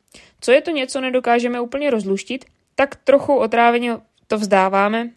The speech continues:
a volíme mekáč na náměstí. Vlastně poprvé za celou dobu nejíme na ulici ani v místní hospodě.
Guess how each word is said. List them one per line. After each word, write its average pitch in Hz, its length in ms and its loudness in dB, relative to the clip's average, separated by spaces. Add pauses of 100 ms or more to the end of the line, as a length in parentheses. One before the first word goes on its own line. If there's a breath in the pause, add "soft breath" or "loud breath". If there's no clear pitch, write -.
a 214 100 0
volíme 247 480 0
mekáč 208 640 -6
na 196 100 -6
náměstí. 202 560 -6 (840)
Vlastně 254 280 -2
poprvé 269 400 0
za 277 100 -2
celou 277 240 -4
dobu 240 280 -4 (300 loud breath)
nejíme 247 320 -2
na 247 160 -6
ulici 240 420 -2
ani 240 260 -6
v 233 60 -6
místní 240 320 -8
hospodě. 214 420 -6